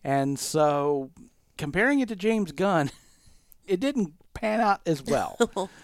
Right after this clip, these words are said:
Speaker 1: because it's, it, it's like James Gunn, but it's not as good as he does it.
Speaker 2: Mm-hmm.
Speaker 1: And,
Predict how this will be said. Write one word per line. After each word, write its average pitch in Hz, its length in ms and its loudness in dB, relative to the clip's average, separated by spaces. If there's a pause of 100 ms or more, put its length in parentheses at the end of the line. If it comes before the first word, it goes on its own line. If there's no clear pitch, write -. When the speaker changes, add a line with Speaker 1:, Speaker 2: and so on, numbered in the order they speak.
(420)
Speaker 1:
because 190 300 4
it's, 170 120 2
it, 185 360 -6 (160)
it's 190 360 0
like 254 340 2
James 180 360 -2
Gunn, 165 360 4
but 170 140 0
it's 202 140 -2
not 208 220 0
as 165 120 -4
good 180 260 -2
as 156 80 -4
he 160 120 -2
does 151 280 4
it. - 140 -8 (180)
Speaker 2:
Mm-hmm. - 280 -14 (640)
Speaker 1:
And, 160 760 4